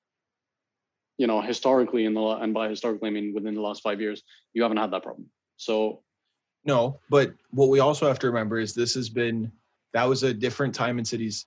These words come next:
Speaker 2: you know, it's been up and down.
Speaker 1: Yeah,
Speaker 2: It's been
Speaker 1: absolutely.
Speaker 2: mostly up for City over the last five years.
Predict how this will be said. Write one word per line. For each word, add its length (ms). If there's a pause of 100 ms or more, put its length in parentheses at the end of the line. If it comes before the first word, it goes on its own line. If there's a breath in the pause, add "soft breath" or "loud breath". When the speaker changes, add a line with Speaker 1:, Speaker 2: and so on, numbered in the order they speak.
Speaker 2:
you 80
know, 120
it's 140
been 440
up 180
and 120
down. 420
Speaker 1:
Yeah, 120
Speaker 2:
It's 120
been 140
Speaker 1:
absolutely. 340
Speaker 2:
mostly 40
up 220
for 100
City 260
over 240
the 120
last 240
five 220
years. 240